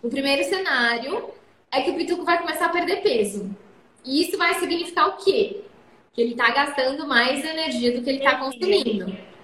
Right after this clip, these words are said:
Speaker 1: Então, a gente precisa ajustar a quantidade de comida que ele vai comer nesse período.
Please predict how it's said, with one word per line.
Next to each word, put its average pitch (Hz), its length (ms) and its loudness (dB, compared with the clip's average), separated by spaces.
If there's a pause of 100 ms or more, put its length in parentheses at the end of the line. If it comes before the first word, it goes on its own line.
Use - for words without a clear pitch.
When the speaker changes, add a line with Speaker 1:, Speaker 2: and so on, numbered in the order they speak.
(260)
Speaker 1:
Então, 233 200 -2
a 226 40 2
gente 240 180 0
precisa 262 280 -2
ajustar 269 420 2
a 269 40 2
quantidade 262 520 -4
de 269 60 -10
comida 269 340 -4
que 277 80 -2
ele 262 200 0
vai 247 220 0
comer 285 220 -2
nesse 254 220 -4
período. 226 520 -2